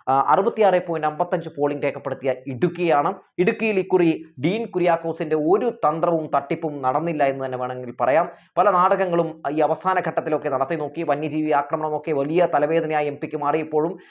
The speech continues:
അതിൽ നിന്നൊക്കെ ജനശ്രദ്ധ തിരിക്കാനും ജനങ്ങൾക്കൊപ്പമുണ്ടെന്ന് കാണിക്കാനും ഒക്കെ പല രീതിയിലുള്ള സമരങ്ങളും പ്രതിഷേധവും ഒക്കെ നടത്തി നോക്കി. പക്ഷെ എന്ത് പറയാനാണ്, ഇക്കുറി ഡീൻ കുര്യാക്കോസ് പോകേണ്ട, എൽ ഡി എഫിന്റെ സ്ഥാനാർത്ഥി പോകട്ടെ, ജോയ്സ് ജോർജ് പോകട്ടെ എന്ന് ജനങ്ങൾ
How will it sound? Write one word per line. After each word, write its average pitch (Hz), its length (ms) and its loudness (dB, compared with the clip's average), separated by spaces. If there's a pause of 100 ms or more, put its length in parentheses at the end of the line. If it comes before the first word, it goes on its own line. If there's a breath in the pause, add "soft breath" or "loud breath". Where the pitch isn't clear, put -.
(200 loud breath)
അതിൽ 151 140 2
നിന്നൊക്കെ 190 300 0
ജനശ്രദ്ധ 180 420 0
തിരിക്കാനും 170 540 0
ജനങ്ങൾക്കൊപ്പമുണ്ടെന്ന് 175 800 0
കാണിക്കാനും 160 520 0
ഒക്കെ 160 260 -2 (280 loud breath)
പല 165 180 2
രീതിയിലുള്ള 190 420 2
സമരങ്ങളും 160 500 -2
പ്രതിഷേധവും 151 580 0
ഒക്കെ 165 180 -6
നടത്തി 139 260 0
നോക്കി. 147 220 0
പക്ഷെ 160 220 -2
എന്ത് 185 200 0 (100)
പറയാനാണ്, 151 440 4
ഇക്കുറി 156 400 -4 (380 loud breath)
ഡീൻ 233 180 2
കുര്യാക്കോസ് 185 500 0 (100)
പോകേണ്ട, 151 360 2 (280)
എൽ 147 140 2
ഡി 170 80 4
എഫിന്റെ 185 240 0
സ്ഥാനാർത്ഥി 147 380 0
പോകട്ടെ, 135 420 0
ജോയ്സ് 156 400 0
ജോർജ് 156 220 0
പോകട്ടെ 143 300 -4
എന്ന് 139 180 -4
ജനങ്ങൾ 139 320 -2